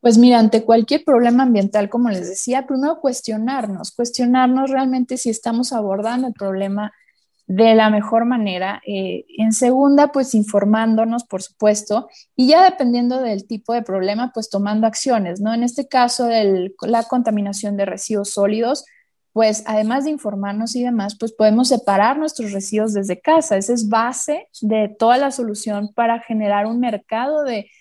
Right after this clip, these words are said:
aprovechamiento de residuos que nos, eh, permita, eh, pues, salir de este problema como lo han hecho otros países,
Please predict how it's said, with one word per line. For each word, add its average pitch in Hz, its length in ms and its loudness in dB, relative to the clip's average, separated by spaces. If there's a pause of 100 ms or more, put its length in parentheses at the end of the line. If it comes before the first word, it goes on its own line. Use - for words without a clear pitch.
(140)
aprovechamiento 214 880 0
de 311 100 4
residuos 220 460 -4
que 240 120 -4
nos, 190 340 -6 (480)
eh, 202 180 4
permita, 220 1040 4
eh, 196 300 -4
pues, 190 420 -8 (100)
salir 214 480 2
de 240 60 4
este 214 220 -2
problema 202 500 0
como 196 220 -2
lo 185 180 -2
han 190 160 -6
hecho 202 300 -2
otros 190 320 -2
países, 190 640 -2